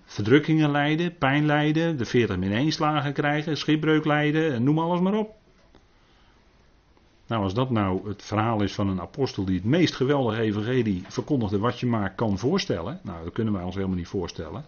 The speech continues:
want het w-, kwam nooit in een mensenhart op, hoor. Dat schrijft hij toch, het, wat in een mensenhart niet is opgekomen,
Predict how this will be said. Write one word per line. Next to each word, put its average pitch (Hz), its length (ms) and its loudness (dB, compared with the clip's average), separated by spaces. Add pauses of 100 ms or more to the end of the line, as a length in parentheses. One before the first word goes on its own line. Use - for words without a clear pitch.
(360)
want 95 180 -2
het 92 220 -8
w-, 117 160 -6 (100)
kwam 143 260 4
nooit 110 240 6
in 110 140 2
een 98 80 2
mensenhart 98 520 0
op, 107 200 0
hoor. 92 280 -4 (640)
Dat 110 140 -4
schrijft 143 240 0
hij 123 100 -4
toch, 127 200 0
het, 120 140 -2
wat 107 220 -2
in 110 120 0
een 101 80 2
mensenhart 110 440 0
niet 104 180 0
is 104 120 0
opgekomen, 101 600 -2